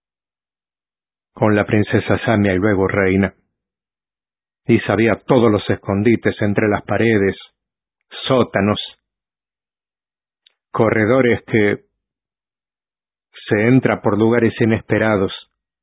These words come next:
Y había como cien escondites,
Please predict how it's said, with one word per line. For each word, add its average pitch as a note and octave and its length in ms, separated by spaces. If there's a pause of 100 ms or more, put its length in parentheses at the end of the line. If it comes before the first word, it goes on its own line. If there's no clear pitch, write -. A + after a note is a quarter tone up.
(1400)
Y A2+ 120
había B2 260
como A2+ 260
cien A#2+ 300
escondites, G#2 680